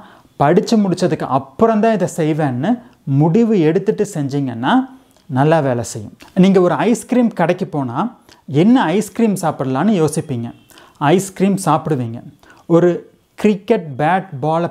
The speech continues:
பார்த்தா கிரிக்கெட் ஆடணும்னு நினைப்போம். யாராச்சும் வீடியோ கேம்ஸ் ஆடுறத பார்த்தா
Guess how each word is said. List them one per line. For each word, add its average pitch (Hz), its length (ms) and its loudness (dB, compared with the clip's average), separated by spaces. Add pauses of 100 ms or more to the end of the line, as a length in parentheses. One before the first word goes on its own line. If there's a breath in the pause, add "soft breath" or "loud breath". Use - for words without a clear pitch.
பார்த்தா 127 300 -6 (500 soft breath)
கிரிக்கெட் 175 440 0
ஆடணும்னு 147 380 -2 (100)
நினைப்போம். 131 360 -8 (460)
யாராச்சும் 156 460 -2 (140)
வீடியோ 220 280 4 (100)
கேம்ஸ் 160 280 -8
ஆடுறத 123 240 -6 (120)
பார்த்தா 143 240 -6